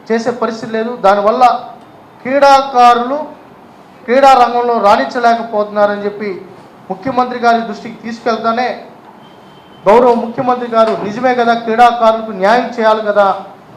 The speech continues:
అని నలభై సంవత్సరాల క్రీడాకారుల,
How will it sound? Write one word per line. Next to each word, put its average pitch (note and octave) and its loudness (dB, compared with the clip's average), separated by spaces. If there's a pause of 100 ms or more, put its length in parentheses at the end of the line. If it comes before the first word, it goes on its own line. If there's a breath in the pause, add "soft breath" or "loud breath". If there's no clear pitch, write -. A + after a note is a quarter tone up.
(120)
అని A3+ 2 (680)
నలభై C4 4 (200)
సంవత్సరాల A#3+ 0 (120)
క్రీడాకారుల, A3+ 2